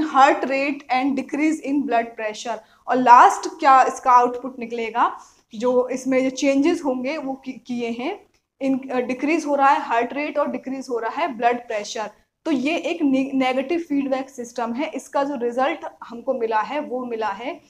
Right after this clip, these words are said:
कि heart rate decrease हुआ है और heart, blood pressure decrease हुआ है। अब इसका return वाला जो है, जो एक cycle पूरा perform होता है, उसमें है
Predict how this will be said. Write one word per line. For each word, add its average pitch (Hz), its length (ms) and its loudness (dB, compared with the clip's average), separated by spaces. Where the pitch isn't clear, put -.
कि 294 100 0
heart 294 360 0
rate 302 180 -2
decrease 262 380 -6
हुआ 220 200 0
है 240 180 -4
और 262 280 0
heart, 233 280 -2
blood 233 320 -2
pressure 220 320 -6
decrease 220 460 -6
हुआ 196 180 -8
है। - 260 -14
अब 285 160 6
इसका 339 220 -2
return 311 460 0
वाला 294 280 4
जो 247 220 -2
है, 233 180 -2
जो 247 220 -4
एक 240 200 -6
cycle 233 480 2
पूरा 262 340 4
perform 247 480 -2
होता 233 280 -6
है, 220 140 -8
उसमें 277 340 -6
है 294 260 -6